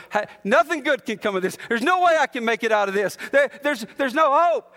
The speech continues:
And yet you are waiting with anticipation because you know the story ends in victory. That's what it's like for Christians. That's why it's a word of encouragement.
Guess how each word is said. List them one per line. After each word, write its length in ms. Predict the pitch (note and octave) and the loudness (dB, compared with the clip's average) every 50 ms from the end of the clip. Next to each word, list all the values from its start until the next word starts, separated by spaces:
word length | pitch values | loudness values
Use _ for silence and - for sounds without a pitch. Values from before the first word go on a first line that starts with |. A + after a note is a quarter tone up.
| - - | -8 -4
And 120 | A#3+ B3+ | -4 0
yet 220 | C4 C#4 C#4 C4 A#3 | 0 0 0 0 -2
you 160 | C4+ D#4 D#4 | -4 -2 0
are 340 | D#4 D4+ D4 D4 C4+ A#3 - - | 0 2 2 2 2 0 -2 -6
waiting 560 | F#3+ F#3 A#3+ D4+ F4 F4+ E4+ D#4+ D4+ C4+ A#3+ | -4 0 2 2 2 2 0 0 -2 -2 -2
with 140 | A#3 B3 A#3 | -2 -2 -2
anticipation 1000 | C4+ B3 - - C#4+ C#4 - - G3+ - - D4+ E4 F4+ E4 - - C4+ B3 A#3 | -2 -4 -4 -4 -6 -6 -6 -8 -6 -2 0 2 2 2 0 -2 -4 -4 -4 -4
because 380 | A3 A#3 - D4 C4+ A#3 F3+ G3 | -4 -4 -2 -2 -2 -2 -2 -4
you 140 | C4 C4+ | -4 -4
know 720 | A3+ A3 A#3 C#4+ D#4+ E4 D#4+ D4+ C#4 B3+ B3 C4 B3 A3 - - - - - - | -2 0 0 2 2 2 2 2 2 0 -2 -4 -8 -12 -18 -20 -20 -20 -18 -10
the 100 | - A#3+ | -6 -6
story 640 | - - - - D4 D4 D#4 D4+ D4 C#4+ C#4 B3+ A#3+ - | -4 -4 -4 -2 0 2 2 2 2 0 0 -2 -4 -4
ends 480 | C#4 C#4+ D4 C#4 C4+ C4+ B3+ A3+ F#3 | -2 -2 0 0 0 -2 -2 -4 -4
in 360 | C4 B3+ C4 C4+ B3+ A3 - - - | -4 -2 -2 -2 -4 -6 -8 -12 -8
victory. 600 | F#3 F#3+ E4 F4+ F4 F4+ E4+ B3+ G#3 D#3 C#3 - - - - _ _ _ _ _ _ _ _ _ _ _ _ _ - - - _ | -4 -2 -2 -2 -2 -4 -6 -6 -4 -6 -6 -10 -12 -20 -20 _ _ _ _ _ _ _ _ _ _ _ _ _ -20 -20 -20 _
That's 300 | F#3+ A#3+ C4 D#4 D#4+ - | -2 0 2 2 2 0
what 200 | - C4+ C4 C#4+ | -2 -2 -2 -2
it's 160 | C#4+ B3+ - A#3 | -2 -4 -4 -2
like 340 | G#3+ G#3 G#3+ A3 C4 - | 0 2 2 0 -2 -4
for 120 | - - B3 | -8 -12 -12
Christians. 840 | - - D#4 E4+ F4 - - - B3+ E3+ A#2 G2+ - - - - - _ _ _ _ _ _ _ _ - - - - | -6 -4 -2 -2 -2 -4 -6 -6 -8 -8 -8 -8 -10 -12 -12 -12 -14 _ _ _ _ _ _ _ _ -20 -20 -20 -6
That's 260 | - A3 C#4 D#4 D4+ - | 0 0 0 0 0 -2
why 200 | B3+ C4 B3+ A#3+ | -2 0 0 0
it's 140 | A3 - | -2 -2
a 60 | A#3+ A3 | -4 -4
word 440 | G3+ F#3+ G#3+ B3+ C#4 D4 D4+ D#4 | -2 -2 0 0 2 0 0 -2
of 100 | D4+ B3 | -4 -6
encouragement. 880 | C4 A3 - - C4 C4 C4 B3 G#3+ D#3 D#3 D3 B2 - - - - - | -8 -8 -4 -2 0 2 2 0 -2 -4 -8 -10 -10 -10 -12 -18 -20 -20